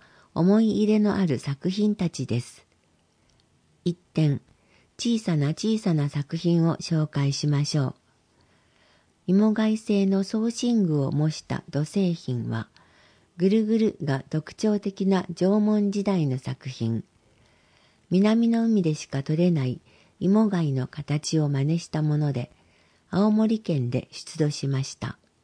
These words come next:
本物の芋貝が貴重だった時代、南方への憧れが原動力となって作られたのでしょうか。何千年も昔、直径四センチほどの焼き物を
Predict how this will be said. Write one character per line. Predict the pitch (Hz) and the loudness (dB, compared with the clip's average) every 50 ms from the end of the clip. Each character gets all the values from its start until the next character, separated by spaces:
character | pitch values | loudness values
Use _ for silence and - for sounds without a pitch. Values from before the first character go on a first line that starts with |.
| _ _ _ _ _ _ _ _ _ _ _ _ _ _ _ _ | _ _ _ _ _ _ _ _ _ _ _ _ _ _ _ _
本 | - - 226 226 226 | -2 0 2 4 4
物 | 220 233 226 220 214 208 | 4 4 4 4 4 4
の | 208 214 208 - - - | 2 2 0 -2 -4 -2
芋 | 180 185 202 208 214 202 | 0 2 4 4 2 2
貝 | 196 185 165 151 139 | 0 0 0 0 0
が | 139 139 139 | 0 -2 -4
貴 | - - - - | -4 -10 -8 -2
重 | - 190 190 185 | 2 2 4 4
だ | 175 180 180 | 4 2 0
っ | 185 | -2
た | - - - 131 | -2 -4 -4 -4
時 | 127 - 143 | -4 -6 -6
代、 | - 120 120 127 - - _ _ _ _ _ _ _ _ _ _ _ _ _ _ - | -4 -4 -2 -2 -4 -6 _ _ _ _ _ _ _ _ _ _ _ _ _ _ 0
南 | 185 208 226 226 233 | 2 2 2 2 0
方 | - - 220 220 220 | -2 -2 0 0 2
へ | 220 214 | 2 4
の | 202 170 143 - | 4 4 2 2
憧 | - 151 - - 175 170 170 170 | -2 -4 -2 -2 -2 0 0 0
れ | 165 165 160 | 2 0 2
が | 160 160 165 - _ - _ | 0 -2 -2 -4 _ -14 _
原 | 170 175 190 208 214 214 | -2 0 2 2 2 2
動 | 226 226 220 | 2 2 2
力 | 196 180 170 - - | 2 0 -2 -4 -6
と | - - 143 | -6 -2 0
な | 139 135 131 | 0 0 0
っ | 139 | -2
て | - _ - - 113 - - | -6 _ -6 -4 -4 -6 -6
作 | - - _ - 185 | -14 -14 _ -4 -2
ら | 196 202 | 0 0
れ | 202 196 | 0 0
た | 196 - 156 | -2 -2 -2
の | 151 143 135 | 0 0 -2
で | 139 139 139 | -2 -4 -4
し | - 156 | -4 -4
ょ | 147 139 | -4 -4
う | 135 | -6
か。 | - - 113 - - _ _ _ _ _ _ _ _ _ _ _ _ _ _ _ _ _ _ _ _ _ _ _ _ - | -6 -6 -8 -8 -8 _ _ _ _ _ _ _ _ _ _ _ _ _ _ _ _ _ _ _ _ _ _ _ _ 0
何 | 165 185 208 214 214 | 4 4 4 4 4
千 | 196 214 214 214 202 196 | 4 4 4 4 4 4
年 | 196 196 196 190 190 | 4 4 4 4 4
も | 190 185 | 4 4
昔、 | 175 170 165 - 170 165 - - - 160 - - _ _ _ _ _ _ _ _ _ _ _ _ - | 4 2 0 0 -2 -2 -2 -2 -2 -4 -4 -4 _ _ _ _ _ _ _ _ _ _ _ _ -2
直 | - 226 220 - _ | 0 0 0 -2 _
径 | - 208 175 151 143 | -2 0 2 2 4
四 | 143 160 180 196 202 | 4 4 4 2 2
セ | - 233 233 | 2 2 2
ン | 226 214 | 2 0
チ | 220 - 180 | 0 -2 -2
ほ | 170 160 143 | 0 0 0
ど | 139 139 135 | 0 0 0
の | 135 131 131 | 2 2 0
焼 | 131 127 131 | 0 -2 -2
き | - - 170 | 0 0 2
物 | 170 170 170 160 151 131 123 123 | 4 4 4 4 2 2 2 0
を | - - | -2 -4